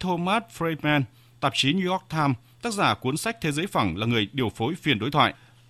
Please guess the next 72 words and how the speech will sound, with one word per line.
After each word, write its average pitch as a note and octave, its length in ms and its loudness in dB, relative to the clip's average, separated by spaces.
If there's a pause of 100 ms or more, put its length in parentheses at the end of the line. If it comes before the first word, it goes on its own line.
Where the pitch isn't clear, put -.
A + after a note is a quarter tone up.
(140)
Phát C4 140 0
biểu F3+ 200 4
tại D3+ 220 4
phiên A3 140 -2
đối G3+ 100 2
thoại, D#3+ 260 2
Thủ B2 180 -2
tướng E3 120 -2
khẳng C3+ 140 -2
định C3 220 0
một B2+ 100 2
số E3+ 180 -4
định G3 180 -4
hướng, D#3 220 0
quan G#3 160 -2
điểm A#2+ 180 0
xuyên G3+ 220 -4
suốt B3+ 180 -6
của D3+ 100 -4
Việt A2+ 140 -2
Nam F3 220 2
trong F3 120 -4
quá - 140 -6
trình B2+ 180 2
xây F3 180 -4
dựng C3 280 -4
và A2 180 2
phát - 200 -6
triển G2+ 160 0
đất D#3 120 -4
nước. A#3 180 0 (520)
Thứ G#3+ 80 0
nhất, B3+ 160 2
xây A#3+ 120 0
dựng F3 160 0
nhà C3 100 2
nước G3+ 120 0
pháp A#3+ 200 -6
quyền C3+ 200 2
xã G#3 140 -4
hội E3 140 0
chủ A2 120 -4
nghĩa, D3+ 320 -2 (100)
nền C3+ 200 2
dân G3+ 140 -2
chủ G3+ 220 0
xã G3 140 -4
hội D#3 160 0
chủ A2 120 -6
nghĩa, D3+ 360 -2
nền C3+ 280 2
kinh G#3+ 100 -6
tế G#3 120 0
thị - 160 -2
trường C3 300 0
định C3+ 140 -2
hướng C3+ 200 2
xã A#3 140 -2
hội E3 140 0
chủ A2+ 140 -4
nghĩa, C3+ 260 0
phát - 200 -8
triển G2 300 2
nền A#2 160 0
kinh E3+ 140 -8
tế F3+ 140 -4
độc C#3+ 180 -2
lập, G#2+ 260 0
tự F#3+ 160 -2
chủ, G2+ 300 -4
tích G#3+ 160 -8
cực, B2 200 0